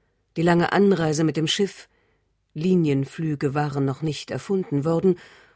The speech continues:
war ihnen zu kostspielig. Aus Europa wagten nur Jugoslawien, Rumänien, Belgien und Frankreich das W-M-Abenteuer.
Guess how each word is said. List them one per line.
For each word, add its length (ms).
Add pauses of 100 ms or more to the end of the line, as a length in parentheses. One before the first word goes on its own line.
war 300
ihnen 280
zu 120
kostspielig. 1040 (680)
Aus 260
Europa 760
wagten 460
nur 220
Jugoslawien, 920 (360)
Rumänien, 920
Belgien 640
und 260
Frankreich 840
das 200
W-M-Abenteuer. 1000